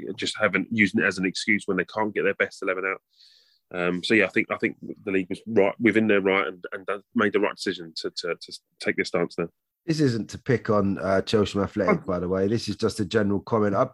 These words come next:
Speaker 2: but yesterday, for instance, it was Chelsam's first and their reserve team. Both seemingly couldn't get teams out. You've, you can't.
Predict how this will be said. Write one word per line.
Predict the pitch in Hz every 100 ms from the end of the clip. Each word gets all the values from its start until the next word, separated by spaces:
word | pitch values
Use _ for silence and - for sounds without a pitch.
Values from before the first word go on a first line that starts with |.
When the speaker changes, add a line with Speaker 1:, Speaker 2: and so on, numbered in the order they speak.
| _ _ _ _ _ - -
Speaker 2:
but | 147 139
yesterday, | 151 135 139 117 110
for | - 113
instance, | 101 - 104 -
it | 78
was | 110 107
Chelsam's | - 113 104 101 98
first | - 110 98 110
and | 110 104
their | 95
reserve | 92 113 110 -
team. | 95 87 -
Both | 117 107 - _ _ -
seemingly | 107 101 92
couldn't | - 110 90
get | 98 -
teams | - 120 113 87
out. | 82 - - _ _ _
You've, | - 104 - - _
you | - 107
can't. | - 135 104